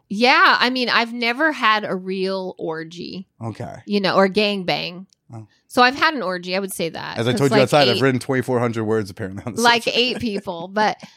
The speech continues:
Speaker 1: I had an eight people dog pile, you
Speaker 2: Those are
Speaker 1: know, s-,
Speaker 2: fun.
Speaker 1: thing once.
Speaker 2: That's an
Speaker 1: Um,
Speaker 2: orgy. That's
Speaker 1: yeah, that's
Speaker 2: a hundred percent
Speaker 1: an
Speaker 2: orgy.
Speaker 1: orgy. Yeah. But the gangbang, no,
Speaker 2: Hmm.
Speaker 1: I haven't. And actually, that's one of my biggest fantasies.
Speaker 2: Mm-hmm.
Speaker 1: But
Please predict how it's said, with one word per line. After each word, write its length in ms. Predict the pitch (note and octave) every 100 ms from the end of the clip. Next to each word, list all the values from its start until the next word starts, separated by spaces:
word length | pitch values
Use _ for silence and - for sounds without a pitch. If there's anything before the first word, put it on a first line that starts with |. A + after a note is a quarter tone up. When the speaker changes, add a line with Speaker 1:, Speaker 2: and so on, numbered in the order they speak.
| _ _ - -
Speaker 1:
I 80 | F#3
had 140 | A3+
an 80 | G#3+
eight 200 | E3 -
people 680 | - F#3+ F#3 G3 E3+ F3+ G3 -
dog 340 | F#3+ F3+ E3 F3
pile, 480 | G#3 D#3 D3+ F3 F#3
you 80 | A#2 B2
Speaker 2:
Those 40 |
are 40 | C3+
Speaker 1:
know, 60 |
s-, 60 | E3+
Speaker 2:
fun. 180 | G2 A#2
Speaker 1:
thing 380 | - G#3 F3 E3+
once. 460 | C3 D#3+ - - _ -
Speaker 2:
That's 180 | - F4+
an 80 | D4
Speaker 1:
Um, 60 |
Speaker 2:
orgy. 320 | D#3+ D#3 C4+ E4
That's 180 | B3
Speaker 1:
yeah, 60 | D#4
that's 40 |
Speaker 2:
a 140 | C#4 A#3
hundred 120 | A3+ C#4+
percent 280 | - D#3
Speaker 1:
an 40 | C3+
Speaker 2:
orgy. 200 | A#2 G#2+
Speaker 1:
orgy. 80 | A3+
Yeah. 260 | E3 B2+ - _ _ -
But 180 | C4 B3+
the 80 | B3
gangbang, 680 | A#3 A#3 D#4+ E4+ A3 E3 F3+
no, 280 | G3 A3+ G#3+
Speaker 2:
Hmm. 40 |
Speaker 1:
I 100 | F#3
haven't. 420 | A#3+ A3+ A#3 G3+
And 160 | D#3 G3
actually, 400 | D#3 G3 - G#3+
that's 320 | F3+ F#3+ -
one 300 | - F3+ E3+
of 100 | E3+
my 220 | E3+ C3 D#3+
biggest 400 | F3+ F3 E3 -
fantasies. 880 | D3 D3+ G3 - C3+ G2+ G#3 - _ _
Speaker 2:
Mm-hmm. 440 | A2 G#2 F#2+ - G3+ -
Speaker 1:
But 360 | F3 D#3+ -